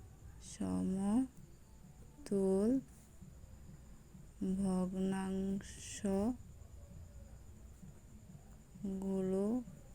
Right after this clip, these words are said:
হলো, প্রথমে আছে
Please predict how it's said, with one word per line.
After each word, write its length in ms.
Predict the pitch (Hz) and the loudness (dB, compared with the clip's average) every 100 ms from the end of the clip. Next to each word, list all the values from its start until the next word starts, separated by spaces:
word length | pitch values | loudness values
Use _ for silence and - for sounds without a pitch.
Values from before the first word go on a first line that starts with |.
| - - - - - - - - - - - - | -14 -14 -14 -14 -16 -16 -14 -14 -14 -16 -12 -2
হলো, 340 | 185 185 190 233 269 - - - - - - - - - - - - - - - - - - - - - - - - - - - - - - - | 2 4 4 4 2 -4 -14 -14 -14 -14 -14 -12 -12 -12 -14 -16 -14 -14 -12 -14 -16 -12 -10 -10 -12 -12 -12 -12 -14 -14 -16 -16 -14 -14 -12 -2
প্রথমে 300 | 196 202 190 | 2 4 4
আছে 220 | 202 | 6